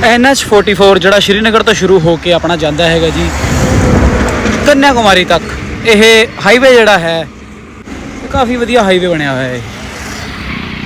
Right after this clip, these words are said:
ਹਾਈਵੇ ਦੇ ਨਾਲ ਲੱਗਦੇ ਹੋਏ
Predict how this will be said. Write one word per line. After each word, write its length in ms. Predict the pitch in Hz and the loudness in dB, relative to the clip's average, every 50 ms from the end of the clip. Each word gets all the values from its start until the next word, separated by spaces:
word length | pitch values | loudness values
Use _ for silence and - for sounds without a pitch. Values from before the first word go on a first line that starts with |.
| - - - - - - - - - - - - - - - - - - - - - - - - - - - - - - - - - - - - | -12 -12 -12 -12 -14 -12 -12 -12 -12 -10 -10 -10 -12 -12 -12 -10 -10 -10 -8 -8 -8 -8 -8 -6 -6 -6 -6 -6 -6 -6 -8 -8 -8 -8 -6 -2
ਹਾਈਵੇ 260 | 160 170 190 214 233 240 | 0 2 2 4 4 4
ਦੇ 120 | 247 240 | 4 4
ਨਾਲ 240 | 226 220 220 226 214 | 4 4 4 4 4
ਲੱਗਦੇ 340 | 202 196 175 175 165 190 185 | 4 2 2 2 0 0 2
ਹੋਏ 320 | 170 180 180 180 175 | 2 2 2 0 -2